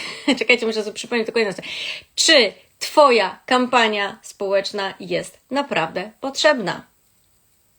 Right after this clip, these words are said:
Mhm, mhm. Bo temat, e, tego, tej edycji N G O Flixa to kampania społeczna,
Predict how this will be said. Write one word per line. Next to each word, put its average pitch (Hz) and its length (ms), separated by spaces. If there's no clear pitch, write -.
Mhm, 233 440
mhm. 190 440
Bo 202 240
temat, 262 420
e, 220 200
tego, 214 500
tej 277 260
edycji 214 380
N 196 100
G 202 100
O 208 40
Flixa 196 260
to - 160
kampania 214 460
społeczna, 254 600